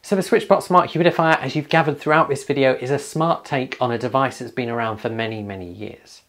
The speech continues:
And actually, particularly with the automations and when you can use it with other devices like the Meter Plus,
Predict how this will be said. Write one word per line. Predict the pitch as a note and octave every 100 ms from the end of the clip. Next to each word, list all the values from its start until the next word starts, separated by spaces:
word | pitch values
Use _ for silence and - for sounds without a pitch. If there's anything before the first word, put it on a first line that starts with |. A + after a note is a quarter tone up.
| -
And | D#3+ F3+
actually, | F3 - E3
particularly | - - E3+ - G#3+ G3+
with | F#3 -
the |
automations | C#3+ C#3+ C#3 D#3+ D3 - D3 C3+
and | B2+
when | A#2+
you | G#2
can | C3+
use | D3+ C#3
it | B2
with | -
other | C#3+
devices | D#3 D3+ D3 C#3 - A#2
like | A#2
the | A2
Meter | G#2 -
Plus, | G2 - C3 -